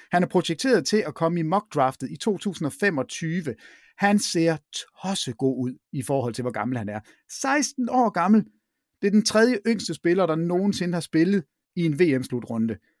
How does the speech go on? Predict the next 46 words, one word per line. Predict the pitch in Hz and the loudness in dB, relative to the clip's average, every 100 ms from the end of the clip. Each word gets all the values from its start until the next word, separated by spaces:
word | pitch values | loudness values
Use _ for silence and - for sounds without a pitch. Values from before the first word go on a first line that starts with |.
| _ - | _ -8
Og | |
så | - | -6
sidder | 147 156 | 0 0
du | 139 | 0
selvfølgelig | 123 120 135 139 | -4 -4 0 0
og | |
tænker, | - 127 139 110 _ _ _ | -2 -2 -2 -4 _ _ _
ja, | 127 110 | -2 -2
ja, | 135 123 101 - | 0 -2 -4 -4
men | 127 | -4
hvem | 110 151 | 0 -2
er | 135 | -2
så | 147 | -4
de | 135 127 | -6 -6
to | - 160 226 | -2 -2 0
yngste | 240 - 175 | -2 -2 0
nogensinde? | 131 127 131 113 110 110 _ _ _ - | 0 0 -2 -2 -2 -4 _ _ _ 2
Den | 170 | 2
første, | 135 220 226 185 | 4 2 4 4
det | |
er | 185 | 4
selvfølgelig | 185 165 160 - | 4 4 4 4
George | 151 135 131 | 2 2 -2
Lath | 139 160 - _ _ | 0 0 -4 _ _
i | 190 | 0
nitten | 175 180 202 139 | 4 6 4 0
hundrede | 170 180 | 0 0
seksogfirs. | 156 180 - 156 - 135 - - | 0 -2 -4 -6 -2 -2 -2 -10
Seksten | - - 190 - 160 | -10 -6 -6 -6 -6
år | |
gammel | 139 139 147 | -2 -4 -4
og | 139 | -6
tre | - 190 | -2 -2
måneder. | 135 135 139 143 - _ _ _ | 0 2 2 0 -4 _ _ _
Han | 131 | -8
spillede | 131 143 | -2 -2
så | 127 123 | -2 -4
for | 123 131 | -4 -2
Ivory | 127 127 | -2 -2
Coast. | 110 110 104 - _ _ - _ _ | -4 -6 -8 -12 _ _ -20 _ _
Og | 156 | -2
den | 156 170 | 0 4
næst | 208 - - - _ _ _ - | 4 2 -10 -20 _ _ _ -2
yngste, | 147 - 101 92 _ _ _ - | -2 -2 -12 -14 _ _ _ 2
Goa | 151 151 151 131 _ _ - | 6 8 6 2 _ _ 2
Ailun, | 156 160 196 208 | 4 6 8 8